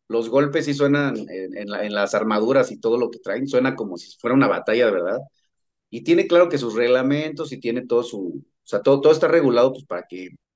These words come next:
para que sea, eh, un, un deporte, un torneo como tal, y los participantes, pues, no salgan,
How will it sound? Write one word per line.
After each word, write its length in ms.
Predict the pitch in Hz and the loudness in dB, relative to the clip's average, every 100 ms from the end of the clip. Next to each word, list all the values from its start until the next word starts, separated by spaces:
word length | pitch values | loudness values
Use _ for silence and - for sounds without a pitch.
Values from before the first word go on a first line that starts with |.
| _ _ _ _ - | _ _ _ _ -6
para 340 | 110 101 104 | -4 -2 -2
que 400 | 104 104 104 104 | -2 -4 -2 -4
sea, 560 | 98 123 127 131 123 110 110 - | -2 2 4 4 2 0 -6 -6
eh, 220 | 113 107 | -4 -4
un, 300 | 110 127 139 | -2 0 4
un 160 | 143 151 | 4 4
deporte, 480 | 147 151 147 143 165 | 2 4 2 2 0
un 200 | 151 156 | 0 0
torneo 320 | 143 135 139 | 0 0 -2
como 220 | 123 95 - | -4 -6 -6
tal, 180 | 147 - _ _ _ _ _ _ | -8 -10 _ _ _ _ _ _
y 160 | 160 170 | 2 6
los 220 | 165 165 | 6 4
participantes, 680 | 143 151 151 147 143 143 139 | 2 0 0 -4 0 0 -2
pues, 120 | 127 | -8
no 80 | 127 | -6
salgan, 800 | 139 139 139 135 123 110 101 - | -2 0 0 -2 -4 -8 -12 -16